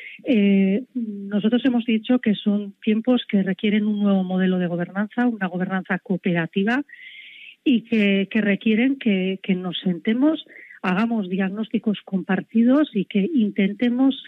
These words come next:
eh, hacer un esfuerzo en buscar esos puntos de encuentro y llegar a, a, a acuerdos pese a las diferencias en cuestiones que son, que son claves, ¿no? Eh,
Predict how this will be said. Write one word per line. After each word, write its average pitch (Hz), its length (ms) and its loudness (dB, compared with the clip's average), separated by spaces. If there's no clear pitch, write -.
eh, 202 100 0
hacer 196 320 -2
un 247 140 -2
esfuerzo 233 480 -2
en 226 80 -4
buscar 190 300 -4
esos 202 240 -6
puntos 220 360 -4
de 196 80 -2
encuentro 240 600 0
y 196 140 4
llegar 208 360 2
a, 185 380 -2
a, 185 240 -2
a 202 180 -4
acuerdos 226 500 0
pese 196 280 0
a 180 80 0
las 180 180 -2
diferencias 214 720 0
en 180 100 -4
cuestiones 220 500 -2
que - 140 -8
son, 202 300 -6
que 190 100 0
son 190 240 -2
claves, 175 460 -4
¿no? 208 140 -6
Eh, 208 400 2